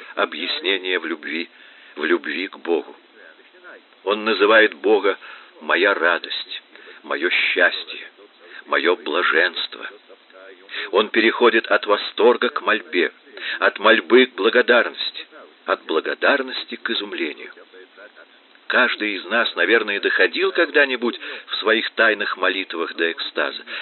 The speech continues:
но никому не приходило в голову, что этот экстаз можно излить на папирус. «Кто даст, чтобы вошёл ты в сердце моё, и опьянил его так, чтобы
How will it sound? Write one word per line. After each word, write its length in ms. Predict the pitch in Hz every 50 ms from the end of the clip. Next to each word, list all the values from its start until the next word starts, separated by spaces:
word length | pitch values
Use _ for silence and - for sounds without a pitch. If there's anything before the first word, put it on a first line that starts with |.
| - -
но 100 | - -
никому 440 | - - - - 156 151 160 202 214
не 120 | 214 208
приходило 580 | - 196 185 - - 165 151 139 143 127 123 117
в 100 | - -
голову, 400 | 107 113 104 92 85 78 76 - - - -
что 300 | - - - - 98 104 -
этот 320 | - 117 117 - 101 90 -
экстаз 480 | 85 - - - - - 135 151 139 - -
можно 320 | 82 101 127 123 - 110
излить 640 | 110 107 - 95 87 - - 78 95 110 - - -
на 100 | 82 90 -
папирус. 760 | - 101 92 - - - 82 71 65 - - - - - - _ _ _ _ _ _ _ _ _ _ _ _ _ _ _ _ _ _ _ _ _ _ _ _ -
«Кто 400 | - - - - 190 220 226 220
даст, 640 | 98 107 107 110 107 107 - - - - - - - _ _ _ _ _ _ _ _ _ _ _ - - - -
чтобы 360 | - - - 101 95 104 101
вошёл 460 | 101 104 101 - - 101 104 107 104
ты 140 | - - 104
в 80 | - - - -
сердце 440 | 92 92 104 104 - - - - 104
моё, 360 | 104 101 101 95 98 98 98 - _ - - - - - - - - - - - -
и 100 | 98 104
опьянил 560 | 101 - - 98 95 98 104 101 104 110 104
его 260 | 104 104 104 101 107 -
так, 300 | - 98 98 104 104 -
чтобы 360 | - - 101 98 - 107